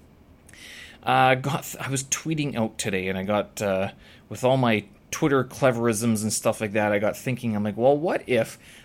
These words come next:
I just created ten wandering thoughts?" And I got up to eight total, so I have nine and ten that I don't have. So hopefully they'll come to me, uh, in the next, uh, uh, seven minutes or so, and then that way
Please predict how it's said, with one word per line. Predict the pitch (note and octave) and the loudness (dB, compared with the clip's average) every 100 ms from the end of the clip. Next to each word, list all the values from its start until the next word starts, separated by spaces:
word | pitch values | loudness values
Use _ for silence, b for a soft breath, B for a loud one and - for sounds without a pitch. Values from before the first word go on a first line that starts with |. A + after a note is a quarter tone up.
| B | B
I | A2+ | -2
just | A#2 - | -2 -2
created | - B2+ A#2 - | -2 -2 0 -2
ten | - C#3 C#3+ C#3+ G#2+ G2+ | -2 0 0 -4 -8 -4
wandering | G#2 A2 C3 C3 B2 A#2 | 0 0 0 0 0 -2
thoughts?" | - A#2+ G2+ - | -2 -2 -2 -2
And | A2 | -2
I | |
got | A2 F#3+ | 0 0
up | G#3 | -2
to | - - - - - - - | -8 -10 -20 -20 -20 -20 -6
eight | - G#2 A2+ - - - | -2 0 0 -2 -14 -10
total, | - F#2 E2 | -6 -6 -6
so | - G#2 | -4 -2
I | |
have | G2 | 0
nine | G#2 G#2+ C3 | 0 2 2
and | B2+ A#2 | 0 0
ten | A#2 A2 | -2 0
that | G2 | 0
I | |
don't | G2+ G2+ - | -2 -4 -4
have. | - F#2+ E2+ | -6 -6 -6
So | - | -8
hopefully | - C#3+ C#3 | -6 -6 -4
they'll | A2 | -4
come | - A#2+ A#2 | -4 -4 -2
to | G#2+ | -2
me, | G2+ G2+ B B B - | -4 -4 B B B -10
uh, | F#2+ F#2+ | -6 -4
in | G2+ | -4
the | G2 | -2
next, | G2 G2 - G#2 | -2 -2 -4 -4
uh, | F#2 F2+ B B B - | -4 -4 B B B -12
uh, | F2+ | -8
seven | F2 - G#2 G#2 | -6 -2 0 2
minutes | G2+ G2+ G2 | 0 0 -2
or | G2 | -8
so, | - F#2+ | -4 -4
and | F#2+ | -4
then | F#2 | -6
that | F#2+ - | -6 -6
way | G2+ F#2+ | -6 -6